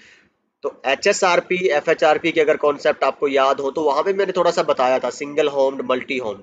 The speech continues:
Single home मतलब आपने सिर्फ एक आईएसपी से एक ही link लिया हुआ है।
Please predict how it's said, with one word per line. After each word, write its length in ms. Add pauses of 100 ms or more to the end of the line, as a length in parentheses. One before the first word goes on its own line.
Single 360
home 200
मतलब 280
आपने 380
सिर्फ 260 (120)
एक 240
आईएसपी 380
से 280
एक 180
ही 280 (380)
link 260
लिया 200
हुआ 180
है। 60